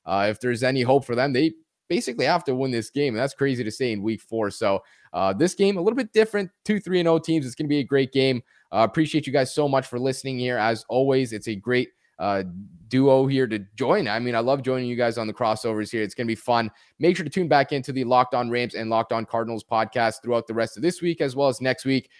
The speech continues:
We're gonna recap these games, of course, and keep you guys fully updated with everything that's going on with the Rams and the Cardinals. Thank you guys for making us your first daily listen. As always, you can find us on Twitter at Q B's M V P, at Clancy's Corner,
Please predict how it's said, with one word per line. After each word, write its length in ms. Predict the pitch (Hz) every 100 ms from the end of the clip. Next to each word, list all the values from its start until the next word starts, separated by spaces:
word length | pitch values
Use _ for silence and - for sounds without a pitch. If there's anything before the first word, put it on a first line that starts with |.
| _ -
We're 60 |
gonna 160 | 160 147
recap 380 | 151 143 143 127
these 160 | 131
games, 240 | - 131 117
of 100 | 110
course, 240 | 127 120
and 80 | 113
keep 180 | 127 117
you 60 |
guys 220 | 110 110 -
fully 240 | 123 113 -
updated 360 | 143 147 151 123
with 180 | 113
everything 320 | 120 120 117 110
that's 160 | 101
going 240 | 120 113 110
on 160 | 113
with 80 | 98
the 80 | 98
Rams 260 | 110 107
and 100 | 92
the 60 | 92
Cardinals. 560 | - 151 151 151 131 - _ _ -
Thank 180 | 143 151
you 60 |
guys 180 | 143 131
for 120 | 135
making 240 | 131 131 127
us 120 | -
your 120 | 123
first 320 | - 139 156 - 123
daily 300 | 139 143 127
listen. 320 | 143 143 123
As 260 | 120 123 120
always, 280 | 143 156 120
you 80 | 110
can 100 | 104
find 260 | 131 127
us 120 | 113
on 180 | - 110
Twitter 420 | - 175 165 147 - _ _
at 200 | 127 135
Q 120 | - 123
B's 220 | 123 113
M 100 | 113
V 80 | 110
P, 300 | 139 135 -
at 220 | 117 -
Clancy's 360 | - 117 110 -
Corner, 280 | 131 127